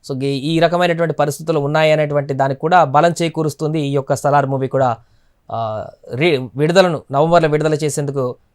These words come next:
ప్రయత్నిస్తున్నటువంటి విషయం కూడా తెలుస్తుంది. అయితే అది కూడా ఇంకా పోస్ట్ పోన్ అవుతుందా, ఆ డేట్కి వస్తుందా,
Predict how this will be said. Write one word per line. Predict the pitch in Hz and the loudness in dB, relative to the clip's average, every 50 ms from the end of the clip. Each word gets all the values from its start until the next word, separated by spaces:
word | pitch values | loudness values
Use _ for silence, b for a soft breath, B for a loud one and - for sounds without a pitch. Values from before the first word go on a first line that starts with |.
| _ _ | _ _
ప్రయత్నిస్తున్నటువంటి | - 143 156 156 - 165 151 - 165 151 151 147 143 139 143 135 135 | 0 0 0 0 -2 -6 -4 -4 -2 -2 0 -2 0 -2 -2 -4 -4
విషయం | 131 127 - 151 139 | -4 -6 -6 -6 -6
కూడా | 135 139 127 | -4 -6 -4
తెలుస్తుంది. | 131 131 127 120 - 156 180 202 | -2 -4 -4 -4 -6 -4 -2 -2
అయితే | 185 165 170 165 | -2 -2 -2 -2
అది | 147 143 170 | -2 -2 -2
కూడా | 165 180 180 | 0 0 -2
ఇంకా | 170 151 160 | 0 0 -2
పోస్ట్ | 143 - 151 151 147 - - | -2 0 -4 -4 -4 -4 -4
పోన్ | 156 | -2
అవుతుందా, | 147 139 143 139 143 165 165 - | -2 -2 -4 0 2 2 2 2
ఆ | 135 135 | 0 -4
డేట్కి | 131 139 143 139 139 139 | -2 -2 -4 -4 -6 -8
వస్తుందా, | 131 - - 135 135 147 160 | -10 -8 -8 -4 -4 -4 -4